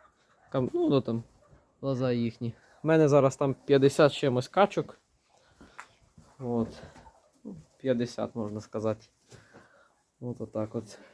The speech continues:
Всі в місті вони там. Ну, зараз після борщу там болото там. Не сильно що поснімаєш. От отак от. Так що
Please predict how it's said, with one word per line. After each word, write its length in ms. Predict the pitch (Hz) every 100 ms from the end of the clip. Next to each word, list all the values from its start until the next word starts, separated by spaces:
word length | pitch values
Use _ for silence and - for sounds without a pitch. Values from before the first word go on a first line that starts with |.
| -
Всі 280 | - 147 131
в 40 |
місті 420 | 147 180 - 151
вони 240 | 143 135 131
там. 280 | 131 131
Ну, 100 | 185
зараз 260 | 165 143 135
після 300 | 143 131 131
борщу 320 | 123 127 151
там 220 | - 117
болото 380 | 117 127 120 107
там. 280 | - 104 110 - _ _ _ _ _ _ _
Не 120 | 131
сильно 340 | 123 120 104 110
що 160 | 117
поснімаєш. 760 | - 110 123 113 107 107 - _ _ _ _ _ _ _ _ - - - -
От 220 | 117 113 110
отак 380 | 110 110 110
от. 220 | 107 - - - _ _ -
Так 240 | 120 117
що 200 | - 113